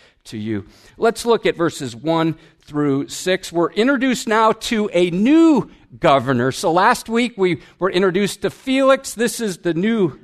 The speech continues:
guy on the scene. Now, three days after Festus had arrived in the province,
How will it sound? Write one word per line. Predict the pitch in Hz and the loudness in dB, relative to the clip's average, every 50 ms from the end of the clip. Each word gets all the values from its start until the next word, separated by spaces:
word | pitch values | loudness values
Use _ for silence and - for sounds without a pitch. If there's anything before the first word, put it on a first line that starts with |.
| _ - | _ -4
guy | 143 139 131 127 127 120 104 - | -2 0 2 2 0 0 -2 -4
on | 123 120 113 | -4 -4 -4
the | 110 | -6
scene. | - - - 120 104 98 90 92 - _ _ _ _ _ _ _ _ _ _ _ _ _ _ _ _ - - - _ | -8 -10 -10 -10 -10 -10 -10 -14 -18 _ _ _ _ _ _ _ _ _ _ _ _ _ _ _ _ -20 -20 -12 _
Now, | - - - 196 | 0 2 2 2
three | - - - 269 294 311 320 | 0 -2 -2 0 2 2 4
days | 247 220 180 175 202 226 202 190 - - | 4 4 4 4 4 4 2 -2 -4 -2
after | 165 190 226 254 - - 277 262 | 0 2 2 2 0 -2 -2 -2
Festus | - - - - 254 247 233 - - - - 165 165 180 180 - | -2 -4 -4 0 0 0 0 0 -4 -6 -2 -2 0 0 -2 -4
had | - - 214 202 214 | -4 -2 0 0 2
arrived | 220 202 185 190 190 196 208 226 226 196 180 | 2 2 2 4 4 4 2 2 0 -2 -2
in | 202 208 202 | -2 0 0
the | 196 185 | 0 -2
province, | - - - 220 226 226 202 160 147 139 151 170 - - | -2 -2 0 2 4 4 2 2 0 0 0 -2 -4 -6